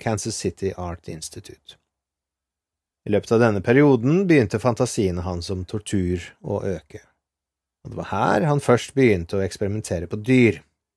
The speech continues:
inkludert å koke en annen levende, samt å drepe en kylling og en hund.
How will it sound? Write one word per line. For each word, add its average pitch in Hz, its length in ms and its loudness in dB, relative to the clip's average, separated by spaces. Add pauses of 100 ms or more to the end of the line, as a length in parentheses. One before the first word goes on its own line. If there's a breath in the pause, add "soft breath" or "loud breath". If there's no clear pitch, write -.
(320)
inkludert 117 420 0
å 104 80 -6
koke - 480 -4
en 104 160 -6
annen 98 380 -6
levende, 110 400 -2 (580)
samt 156 320 4
å 160 80 4
drepe 127 300 6
en 120 100 0
kylling 104 460 2 (260)
og 113 140 0
en 104 100 -4
hund. 92 220 -2